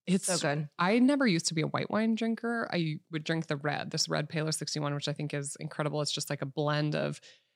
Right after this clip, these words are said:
Speaker 1: um, wines. This is all, like, organic farming.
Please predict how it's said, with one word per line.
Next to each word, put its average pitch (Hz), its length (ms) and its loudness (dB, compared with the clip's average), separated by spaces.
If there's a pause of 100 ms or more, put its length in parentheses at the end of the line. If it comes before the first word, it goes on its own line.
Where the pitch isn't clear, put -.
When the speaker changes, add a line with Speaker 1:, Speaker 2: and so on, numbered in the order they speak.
(160)
Speaker 1:
um, 156 420 0
wines. 151 400 -2
This 165 200 -2
is 156 100 -2
all, 151 120 2
like, 143 260 -2
organic 156 500 0
farming. 156 600 2